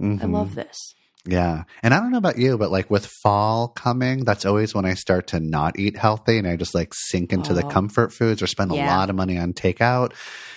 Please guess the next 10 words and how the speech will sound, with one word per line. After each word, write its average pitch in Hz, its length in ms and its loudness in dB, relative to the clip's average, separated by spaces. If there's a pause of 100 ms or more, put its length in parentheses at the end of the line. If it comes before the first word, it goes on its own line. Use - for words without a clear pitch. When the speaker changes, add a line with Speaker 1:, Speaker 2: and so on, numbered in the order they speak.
(180)
Speaker 2:
So 131 160 6
this 131 380 0
is 147 200 0
what 123 180 2
I 120 120 4
do 107 360 2
in 95 80 0
order 92 260 2
to, - 140 -8
like, 87 320 -2